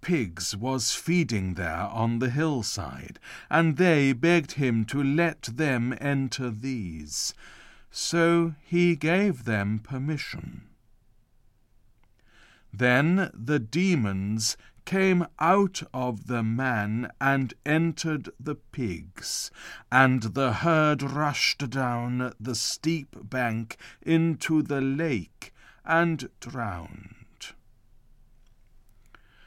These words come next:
When the herdsmen saw what had happened, they fled and told it in the city and in the country. Then people went out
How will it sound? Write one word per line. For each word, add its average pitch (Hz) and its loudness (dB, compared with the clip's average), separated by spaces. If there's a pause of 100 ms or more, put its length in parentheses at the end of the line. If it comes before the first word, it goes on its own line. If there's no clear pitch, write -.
(220)
When 233 8
the 180 10
herdsmen 123 6
saw 113 2
what 127 0
had 117 -4
happened, 104 -2
they 147 4
fled 92 -4 (400)
and 139 2
told 175 6
it 104 -4
in 143 4
the 147 0
city 185 0
and 127 4
in 120 2
the 110 -2
country. 113 -6 (1500)
Then 123 0 (400)
people 104 0 (160)
went 156 0 (160)
out 110 0